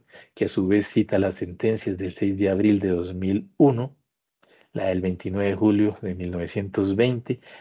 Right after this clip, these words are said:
así como la S C del once de mayo del setenta y seis, entre otras, publicada esta última en la Gaceta Judicial veintitrés noventa y nueve, veintitrés noventa y tres, páginas ciento cuarenta y tres y trescientos veinte, entre otras.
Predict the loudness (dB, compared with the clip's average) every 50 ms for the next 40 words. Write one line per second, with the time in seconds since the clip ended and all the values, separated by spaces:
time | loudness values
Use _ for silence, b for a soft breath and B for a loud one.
0 | B B -8 -4 -2 -2 -2 0 0 -2 -2 0 0 -2 0 0 -2 -2 -4 -6
1 | _ _ _ _ _ 0 0 0 0 -4 -4 -2 0 0 2 2 2 0 0 -2
2 | -2 -4 -2 -2 0 -2 0 0 0 0 0 -2 -2 -4 -6 -6 -4 -6 -6 -6
3 | -8 -10 -10 -8 -6 -6 -6 -6 -6 -10 -16 -10 _ -6 -4 -4 -4 -6 -6 -4
4 | -4 -2 0 0 0 -2 -4 -6 -8 -10 -10 -2 0 2 4 4 4 2 2 2
5 | 2 2 2 2 2 2 4 4 4 2 0 -2 -2 0 0 0 0 -2 -2 -2
6 | -2 -2 0 0 0 0 0 0 0 0 0 -2 -2 0 -2 -4 -6 -8 -6 -4
7 | -4 -4 -2 -4 -6 -6 -6 -8 -10 -8 -8 -8 -6 -4 -4 -4 -6 B B B
8 | B B B B B B B -8 -8 -6 -4 -4 -2 0 0 2 2 2 0 0
9 | 0 -2 -2 0 2 2 2 2 0 _ -4 -2 -2 -4 -4 -6 -6 -6 -6 -6
10 | -8 -6 -6 -8 -8 -8 -8 -8 -8 -6 -6 -6 -4 -2 0 0 0 0 -2 -6
11 | -4 -4 -6 -6 -4 -4 -6 -6 -4 -4 -6 -6 -6 -4 -2 0 2 2 0 0
12 | -4 -10 -18